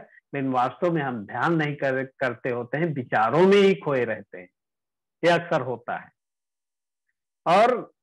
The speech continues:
आगे क्या होता है मन का क्या, कि जैसे हमने बताया कि ये सैकड़ों मानसिक अवस्थाएं हैं मन की,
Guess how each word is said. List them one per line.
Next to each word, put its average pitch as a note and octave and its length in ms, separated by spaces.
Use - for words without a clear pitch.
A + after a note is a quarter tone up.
आगे F3+ 300
क्या A3+ 260
होता G3 320
है G3+ 180
मन F#3 200
का G3 180
क्या, D3+ 360
कि E3 120
जैसे F3+ 280
हमने G#3 300
बताया F3+ 400
कि G3 140
ये G#3 240
सैकड़ों G3+ 640
मानसिक F3+ 520
अवस्थाएं D#3 640
हैं B2+ 180
मन E3 240
की, A2 240